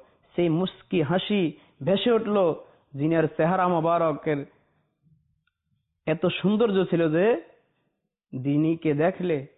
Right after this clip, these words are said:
যিনিকে দেখলে নিজের চোখের, চোখের শীতলতা এসে যায়। সেই বেলাল হাবশী রাদিয়াল্লাহু তাআলা আনহু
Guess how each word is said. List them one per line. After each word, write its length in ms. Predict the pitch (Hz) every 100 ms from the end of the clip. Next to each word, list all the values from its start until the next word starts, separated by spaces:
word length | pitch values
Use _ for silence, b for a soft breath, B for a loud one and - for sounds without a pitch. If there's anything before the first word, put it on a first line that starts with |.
| _ 135
যিনিকে 460 | 165 180 190 185
দেখলে 440 | 165 175 185 170 139
নিজের 380 | 147 147 147 135 - _ _
চোখের, 360 | - 143 160 147 - -
চোখের 320 | 180 185 190 151
শীতলতা 640 | - 165 190 208 196 160
এসে 200 | 139 143
যায়। 320 | 135 123 127 - _ _ _ _ _ _ _ _ _ _ _ _ _ -
সেই 460 | - 156 147 135 - _ _ _ _ _ _ -
বেলাল 340 | 131 143 156 156
হাবশী 380 | 156 151 -
রাদিয়াল্লাহু 380 | 156 151 151 143
তাআলা 160 | 147 147
আনহু 320 | 135 139